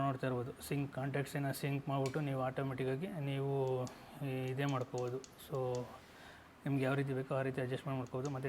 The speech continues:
ಟೈರ್ ಪ್ರೆಷರ್ ಮಾನಿಟರಿಂಗ್ ಸಿಸ್ಟಮ್ ಕೂಡ ಇಲ್ಲೇ ಅಪಿಯರ್ ಆಗುತ್ತೆ. So ಎಕ್ಸಿಸ್ಟ್ ಕೂಡ ಇಲ್ಲೇ ಆಗುತ್ತೆ. So ನೋಡ್ತಾ ಇರ್ಬೋದು ನಿಮಗೆ ಸ್ಪೀಡೋಮೀಟ್ರದ್ದು ಮತ್ತು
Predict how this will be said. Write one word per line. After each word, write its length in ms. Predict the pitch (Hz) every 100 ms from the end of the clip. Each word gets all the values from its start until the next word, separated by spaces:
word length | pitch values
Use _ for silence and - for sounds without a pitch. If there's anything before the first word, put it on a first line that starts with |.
| 131
ಟೈರ್ 160 | 135
ಪ್ರೆಷರ್ 320 | 139 135 143 135 127 127
ಮಾನಿಟರಿಂಗ್ 340 | 135 143 135
ಸಿಸ್ಟಮ್ 340 | - - 147 135
ಕೂಡ 120 | 135 - - - - -
ಇಲ್ಲೇ 200 | 139 143
ಅಪಿಯರ್ 300 | 127 139 131
ಆಗುತ್ತೆ. 300 | 123 120 160 - - - - - - - - -
So 80 | - 143
ಎಕ್ಸಿಸ್ಟ್ 380 | 131 135 143 -
ಕೂಡ 120 | 143
ಇಲ್ಲೇ 200 | 135 127
ಆಗುತ್ತೆ. 240 | 127 131
So 140 | 131 143
ನೋಡ್ತಾ 220 | 131 135
ಇರ್ಬೋದು 200 | 127 127
ನಿಮಗೆ 260 | 127 131 127
ಸ್ಪೀಡೋಮೀಟ್ರದ್ದು 680 | - 143 135 135 131 127 156 - - - 139
ಮತ್ತು 220 | 131